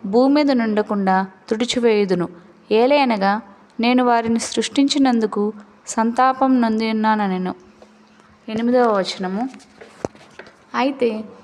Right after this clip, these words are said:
నోవాహు యెహోవా దృష్టి యందు కృప పొందిన వాడాయెను. నోవాహు వంశావళి ఇదే. నోవాహు నీతిపరుడును,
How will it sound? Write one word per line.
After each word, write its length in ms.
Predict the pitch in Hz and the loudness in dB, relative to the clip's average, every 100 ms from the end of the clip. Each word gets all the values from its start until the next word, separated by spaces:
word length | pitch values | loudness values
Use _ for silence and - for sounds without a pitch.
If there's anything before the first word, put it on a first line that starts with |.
| - - - - | -20 -20 -20 -8
నోవాహు 560 | 226 254 294 277 226 208 | 0 2 4 2 0 -4
యెహోవా 500 | 208 208 254 277 285 | -4 -2 0 2 2
దృష్టి 400 | 233 220 - 240 | 0 -4 -4 -2
యందు 300 | 226 214 208 208 | -2 -4 -6 -4
కృప 200 | 220 240 | -4 -2
పొందిన 420 | 247 254 262 254 | 0 2 2 0
వాడాయెను. 600 | 226 202 202 196 196 190 - - - _ - | 0 0 0 -2 -4 -6 -10 -20 -20 _ -6
నోవాహు 420 | 226 262 294 285 | 0 2 2 2
వంశావళి 680 | 240 214 220 240 220 202 233 | -2 -2 -2 -2 -2 0 0
ఇదే. 320 | 233 202 196 - - - _ _ 226 | 0 -4 -8 -12 -20 -20 _ _ 0
నోవాహు 640 | 247 277 302 262 214 220 | 2 4 2 0 -4 -6
నీతిపరుడును, 960 | 214 233 247 262 247 226 220 220 262 | -2 0 0 0 2 2 2 0 -2